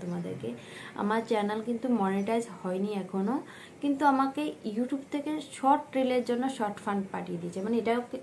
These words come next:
একটা টাকা পাঠিয়েছে, ঠিক আছে। উম, তো আমার একটা ভিডিও ভাইরাল হয়েছিল, সেই জন্য অনেকগুলো ভিডিও দেখতে পারবে, আমার প্রচুর পপুলার আছে। তো তোমরা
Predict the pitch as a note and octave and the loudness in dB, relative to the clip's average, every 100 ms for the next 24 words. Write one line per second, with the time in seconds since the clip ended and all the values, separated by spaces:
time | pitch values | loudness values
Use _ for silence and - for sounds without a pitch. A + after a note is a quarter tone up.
0 | - F#3+ G#3+ G#3+ F3+ G3 F#3+ E3+ - F#3 | -8 -6 -6 -6 -8 -6 -6 -6 -8 -12
1 | F#3+ F#3+ A#3+ A#3+ G3 F3+ - - - G3+ | -12 -10 -6 -6 -6 -10 -14 -18 -10 -2
2 | F#3 F#3 G3 F#3+ F3+ G3+ G3+ G#3 G#3 G3+ | -2 0 0 2 4 4 6 4 2 0
3 | G#3 G3 G3 G3+ G3 F#3 F#3+ G3 G3 G3 | -2 2 4 4 4 4 2 2 2 2
4 | G3+ G3 G3 F#3 F#3+ G3 G3+ A#3 - - | 0 -2 -2 -2 0 0 -2 -4 -12 -2
5 | A3+ A#3 A#3+ B3 A3+ G#3 A3 A#3+ G#3 G3 | 2 4 4 2 2 0 2 2 2 0
6 | G#3+ G#3+ G3+ G3 F#3+ G3 G3+ G3 G#3 G3+ | -4 -2 -2 0 0 -2 -4 -4 -4 -2
7 | F#3 F3+ G3 G3 G3 F3+ F3+ A#3 - - | -2 -2 -2 0 0 -2 -4 -8 -10 -14
8 | - - - - F#3+ F3+ F3 - - - | -14 -14 -18 -6 0 0 -2 -10 -20 -20
9 | - - - - - - A3 A3+ | -20 -20 -20 -20 -14 0 4 6